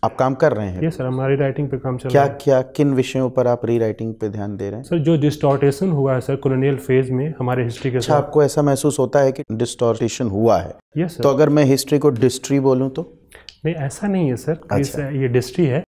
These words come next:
Speaker 1: हाँ।
Speaker 2: अ, डिस्टॉर्टेशन कुछ पॉइंट्स को लेके हुए हैं, जो
Speaker 1: कहाँ, कहाँ आपको लगता है?
Speaker 2: जैसे जहाँ कॉलोनियल इंटरेस्ट जरूरी थी, तो वहाँ कॉलोनियल हिस्टोरियंस ने उसको डिस्टॉर्ट करके अपने
Speaker 1: नहीं,
Speaker 2: फेवर
Speaker 1: एग्जांपल दीजिए, कहाँ आपको लगता है कि डिस्टॉर्टेशन हुआ है?
Speaker 2: जैसे कि, अ, ये कॉलोनियल हिस्टोरियन है, जैसे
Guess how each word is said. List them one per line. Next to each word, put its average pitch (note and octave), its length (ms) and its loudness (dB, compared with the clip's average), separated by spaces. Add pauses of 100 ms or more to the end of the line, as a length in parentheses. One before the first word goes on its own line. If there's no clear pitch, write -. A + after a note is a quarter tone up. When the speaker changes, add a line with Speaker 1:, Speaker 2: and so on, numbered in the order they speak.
Speaker 1:
हाँ। F#2+ 200 -6 (140)
Speaker 2:
अ, C3 40 -4
डिस्टॉर्टेशन D#3 680 0
कुछ - 240 -4
पॉइंट्स D3+ 380 0
को - 120 0
लेके C#3 260 2
हुए A#2+ 220 0
हैं, B2+ 120 -2
जो C3 80 2
Speaker 1:
कहाँ, B2+ 200 2
कहाँ C3 280 2
आपको B2 220 -2
लगता A#2 320 -4
है? B2+ 260 -14
Speaker 2:
जैसे C3 220 0
जहाँ C#3 220 0
कॉलोनियल D3 360 0
इंटरेस्ट C#3+ 580 0
जरूरी B2 360 4
थी, C#3+ 260 -4
तो C3 160 -8
वहाँ C3 140 0
कॉलोनियल C3+ 280 0
हिस्टोरियंस C3 480 -2
ने C#3 60 -2
उसको C3 180 -4
डिस्टॉर्ट C3 440 -2
करके C3+ 280 -2
अपने C3 280 0
Speaker 1:
नहीं, D3 120 6
Speaker 2:
फेवर B2+ 120 4
Speaker 1:
एग्जांपल B2+ 480 2
दीजिए, F2 220 -4
कहाँ A#2+ 300 0
आपको B2 200 2
लगता A2+ 260 0
है A#2 80 6
कि G#2 140 -6
डिस्टॉर्टेशन F2+ 640 -8
हुआ - 160 -20
है? - 60 -20 (200)
Speaker 2:
जैसे C3+ 240 0
कि, E3 80 2
अ, D#3 60 0 (680)
ये C#3 300 -2
कॉलोनियल C#3 320 2
हिस्टोरियन C3+ 440 0
है, C#3 80 0
जैसे C3 400 -2